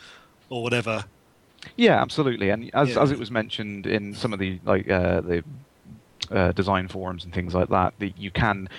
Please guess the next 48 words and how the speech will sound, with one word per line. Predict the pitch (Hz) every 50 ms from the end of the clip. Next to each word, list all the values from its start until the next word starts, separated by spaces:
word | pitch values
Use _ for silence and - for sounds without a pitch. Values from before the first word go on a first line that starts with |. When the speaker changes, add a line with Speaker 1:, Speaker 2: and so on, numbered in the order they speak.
| - - -
Speaker 2:
sacrifice | - - 143 117 - - 110 - 110 107 101 -
the | - 101
size | - - - 107 104 104 95 92
of | 90 90
the | 98 98
item | 95 98 98 - 104 98
you're | 95 92 87
putting | - - 101 - 95
into | 104 131 139 - 98 98
a | -
slot. | - - - 85 - - -
So | - - 90
say | 87 - 107 95 92 92 90 87 - - - - -
if | - -
you | 98 92
have | 98 107 104 98
a |
class | - - 104 98 92 90 -
two | - - 95 90
hard | 92 - 92 95 92 90 -
point, | - 92 90 85
you | - 95
can | - -
fit | 85 - - 101 -
a | - 95 90 87 87
class | - - 101 95 95 92 - -
two | - - 95 90 87 85 85 - - - - - -
turreted | - - 113 107 101 - - 90 85
weapon, | 92 87 82 - - 82 80 82 - - - - - - - 98
uh, | 92
in | 85 85 85
which | 87 90 -
gives | 104 82 87
you | 90
the | 85 90
advantage | 85 85 98 95 92 - - 85 -
of | - 90
it | 82 -
being, | - 95 87 85 85 85
uh, | 85 85 85 -
much | - 95 - - -
more, | 90 87 85 87 85 - - - -
uh, | - 87 85 82
nimble | 87 92 104 95 92 - 90 95
at | -
targeting | - 107 98 90 87 87 - 87 87
and | 85 85
everything. | 82 - 87 85 - - - -